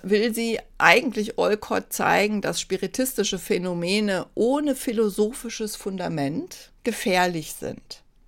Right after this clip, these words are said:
Und dass vieles, was Medien den Geistern zuschreiben, durch menschliche Willenskraft zu erklären sei. Und da kommt das auch her, dass sie sagt, schon seit ihrer Kindheit Möbel und Gegenstände bewegen zu können mit unsichtbaren astralen Armen.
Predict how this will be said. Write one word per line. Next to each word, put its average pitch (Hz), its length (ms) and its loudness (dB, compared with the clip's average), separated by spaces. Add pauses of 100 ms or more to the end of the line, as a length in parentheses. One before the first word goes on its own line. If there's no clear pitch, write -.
(640)
Und 185 220 -2
dass 190 200 2
vieles, 254 400 2
was 180 200 -2
Medien 202 580 0
den 170 160 -2
Geistern 254 540 0
zuschreiben, 196 680 -2
durch 190 200 -6
menschliche 190 720 -2
Willenskraft 226 800 2
zu - 140 -4
erklären 127 580 -6
sei. - 400 -10 (180)
Und - 200 -4
da 277 100 10
kommt 220 320 -2
das 190 160 -2
auch 180 180 -4
her, 202 200 2
dass 180 160 -8
sie 170 100 -8
sagt, 165 340 -2
schon 175 140 -10
seit 165 160 -8
ihrer 160 220 -8
Kindheit 214 480 -6
Möbel 170 280 -2
und 160 140 -6
Gegenstände 160 560 -6
bewegen 147 480 -6
zu - 140 -10
können 156 400 -6
mit 170 180 -8
unsichtbaren 165 680 -6
astralen 139 600 -10
Armen. - 400 -14